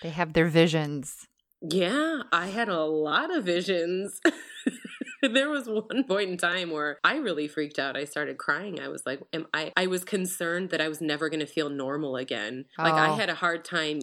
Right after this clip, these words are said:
Speaker 2: walking, like, getting myself to the toilet. I had no depth perception. Like, when I was trying to walk, I couldn't tell where the floor was. Any room that I was sitting in was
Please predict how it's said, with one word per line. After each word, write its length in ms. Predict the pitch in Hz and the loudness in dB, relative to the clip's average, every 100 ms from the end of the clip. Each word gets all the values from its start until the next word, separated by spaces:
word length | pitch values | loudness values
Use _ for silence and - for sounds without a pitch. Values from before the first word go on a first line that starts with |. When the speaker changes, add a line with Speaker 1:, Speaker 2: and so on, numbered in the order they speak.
| - | -8
Speaker 2:
walking, 800 | 165 151 143 165 202 175 175 170 | -4 -2 -2 -2 -2 -2 -2 -4
like, 280 | 135 147 143 | -2 -4 -2
getting 280 | 165 175 170 | -2 -2 -2
myself 420 | 156 151 160 151 | -4 -2 -4 -4
to 100 | - | -4
the 80 | 151 | -4
toilet. 640 | 147 - 160 160 160 156 151 | -4 0 0 0 0 -2 0
I 60 | 175 | -2
had 200 | 170 156 | 0 -2
no 260 | 170 165 175 | 0 0 0
depth 440 | 165 156 - - | 0 -2 -2 -4
perception. 720 | 170 - 170 160 170 165 160 | -4 0 -2 -2 -2 -2 -2
Like, 120 | 147 | -2
when 120 | 160 160 | -2 -2
I 80 | |
was 100 | 151 | -2
trying 260 | - 175 165 | -4 -2 -2
to 40 | 151 | -2
walk, 300 | 147 151 147 | -2 -2 -4
I 80 | |
couldn't 320 | 135 175 160 - | -4 -4 -6 -6
tell 280 | - 156 | -4 -2
where 200 | 151 151 | -2 -2
the 80 | 131 | -4
floor 480 | - - 202 208 196 | -8 -2 0 0 -2
was. 680 | 196 190 185 185 185 180 - | -2 -2 -2 -2 -2 -4 -2
Any 240 | 190 220 214 | 0 2 2
room 280 | 180 190 190 | 2 0 0
that 100 | 175 | 0
I 60 | |
was 200 | 160 156 | -2 -2
sitting 300 | 175 175 175 | -2 -2 0
in 200 | 175 170 | -2 0
was 160 | 156 | -2